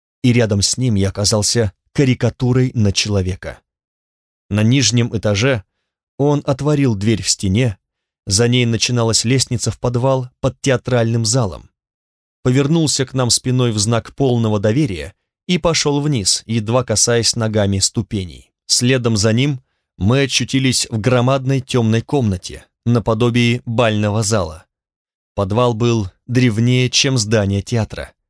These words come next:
Дверь над нашими головами захлопнулась, и свет пропал раньше, чем я успел рассмотреть помещение. Я услышал шорох одеяний нашего провожатого,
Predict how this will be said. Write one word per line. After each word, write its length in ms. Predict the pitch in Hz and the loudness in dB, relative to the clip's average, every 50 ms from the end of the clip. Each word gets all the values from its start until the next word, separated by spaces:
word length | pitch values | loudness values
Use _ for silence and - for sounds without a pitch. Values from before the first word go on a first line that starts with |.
| _ _ _ _ _ _ _ _ _ _ | _ _ _ _ _ _ _ _ _ _
Дверь 480 | 117 107 117 117 131 139 135 127 - - - | -2 0 2 4 4 4 2 0 -2 -4 -2
над 220 | 123 123 117 110 | 0 0 0 0
нашими 380 | 123 120 117 - - 117 113 104 | 0 0 0 0 0 -2 -2 0
головами 640 | 101 110 107 107 107 101 110 107 107 107 104 107 - | 0 2 2 2 2 2 0 0 2 0 0 -2 -2
захлопнулась, 1000 | 127 107 98 120 104 - - 127 131 123 - - 92 80 64 60 - - - - _ _ _ _ _ _ _ _ _ | -4 -2 0 0 0 0 -2 -2 -2 -2 -2 -6 -10 -12 -10 -6 -6 -6 -6 -8 _ _ _ _ _ _ _ _ _
и 80 | 131 131 | 2 2
свет 360 | - - 127 131 147 135 - | 2 2 2 2 0 0 0
пропал 380 | - 123 117 - 117 107 101 107 | -2 -2 0 0 0 0 0 2
раньше, 460 | 127 139 143 127 - - 156 131 131 _ _ _ _ _ _ | 0 0 0 0 0 0 0 -2 -4 _ _ _ _ _ _
чем 220 | - - 156 151 | -2 0 0 2
я 160 | 135 139 135 | 2 2 2
успел 380 | 131 120 - - - 139 135 135 | 2 0 0 0 0 0 0 0
рассмотреть 680 | - 135 127 - - 123 117 - - 110 107 - - | 0 0 0 2 2 0 -2 -2 -2 -2 -2 -2 -2
помещение. 720 | - 110 101 101 92 - - - 98 90 80 65 53 50 - _ _ _ _ _ _ _ _ _ _ _ _ _ _ _ _ _ _ | 0 2 2 2 2 2 0 0 -2 -4 -6 -10 -14 -18 -20 _ _ _ _ _ _ _ _ _ _ _ _ _ _ _ _ _ _
Я 200 | 95 92 101 113 | -4 -2 0 0
услышал 480 | 123 117 - - 131 135 123 - 127 127 | 0 -2 -4 -4 -4 -2 -2 0 0 0
шорох 560 | - - - 131 123 120 120 110 - - - - - | 0 0 0 0 0 0 0 -2 -2 -8 -16 -4 0
одеяний 760 | 120 117 104 104 110 107 110 123 139 143 147 156 156 131 - _ _ _ | 0 0 2 2 2 2 2 2 2 0 0 0 -2 -4 -6 _ _ _
нашего 460 | - 117 123 131 131 - - 127 120 | 0 2 2 2 2 0 0 0 -2
провожатого, 800 | 113 - 127 113 120 123 110 120 117 110 - 87 78 71 - - | -2 -2 -2 -2 -2 -2 0 0 -2 -2 -4 -8 -14 -16 -20 -20